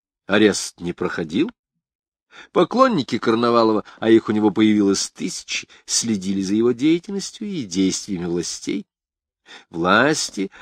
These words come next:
опасались, что открытый арест Карнавалова может даже привести к бунту. Автомобильная катастрофа была бы шита белыми нитками, оставалась только тайная высылка. Но как и куда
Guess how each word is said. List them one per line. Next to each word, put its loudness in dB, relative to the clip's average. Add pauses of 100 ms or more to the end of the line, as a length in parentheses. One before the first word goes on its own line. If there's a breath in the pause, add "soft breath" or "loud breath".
(120 loud breath)
опасались, 4
что 0
открытый 4
арест 4
Карнавалова 0 (200 soft breath)
может 2
даже 2
привести -4 (280)
к -12
бунту. -6 (840)
Автомобильная 0
катастрофа -2
была 0
бы -2
шита -6
белыми -2
нитками, -6 (420)
оставалась -2
только -6
тайная -8
высылка. -4 (380)
Но 2
как 0
и 2
куда 0